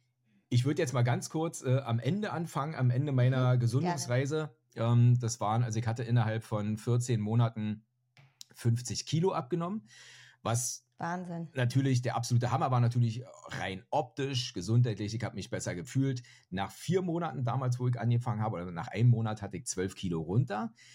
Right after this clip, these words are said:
Speaker 1: Nach vier Monaten war mein Asthma bereits weg, was ich heute
Speaker 2: Mhm.
Speaker 1: immer noch das Krasseste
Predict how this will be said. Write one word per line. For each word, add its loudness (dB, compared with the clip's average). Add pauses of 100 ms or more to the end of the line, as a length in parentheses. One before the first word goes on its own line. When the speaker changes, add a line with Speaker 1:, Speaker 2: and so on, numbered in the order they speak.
(200)
Speaker 1:
Nach -8
vier -2
Monaten -2
war -4
mein -6
Asthma -4
bereits -6
weg, -10
was -8
ich -10
heute 0
Speaker 2:
Mhm. -12
Speaker 1:
immer -4
noch -6
das -6
Krasseste -6